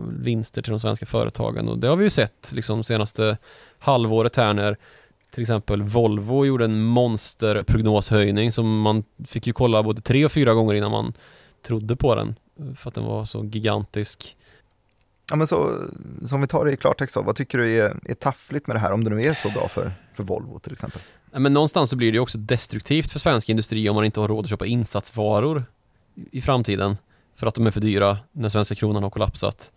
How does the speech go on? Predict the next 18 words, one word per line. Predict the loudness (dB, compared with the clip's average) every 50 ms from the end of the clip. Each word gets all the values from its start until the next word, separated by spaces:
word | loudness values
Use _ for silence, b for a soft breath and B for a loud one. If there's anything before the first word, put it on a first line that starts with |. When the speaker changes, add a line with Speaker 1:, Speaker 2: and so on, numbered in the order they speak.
| _ -4
Speaker 2:
Mm. | 0 0 0 0 -2 -6 b b b -20 -18 -18 -16 -14 -10 -8
Speaker 1:
Alltså | -6 -6 -4 -2
inget | 0 2 2 2 2 2
land | 2 2 2 2 2
tillverkar | 0 0 0 0 0 0 -2 -4
ju | -2 0
allt | 0 0 0 0 -2 _ -14 -16 -14
själva. | -6 -4 -2 -2 -2 -4 -6 -8 -10 -14 _ _ _ _ _ _ _ _ _ _ _ _ b b b b b b b b b
Inte | -8 -6 -2 0 0
ens | 0 2 2
i | 2
Nordkorea | 2 2 0 -2 -2 0 2 4 4 2 2 -2 -6 -10 -10 -10 -10 -8 -6
tillverkar | -4 -2 -2 -2 -2 -2 -2
man | -2
ju | -2
allt | -2 -4 -6 -8
själv, | -10 -8 -8 -8 -10
utan | -12 -12 -12 -12 -12 -12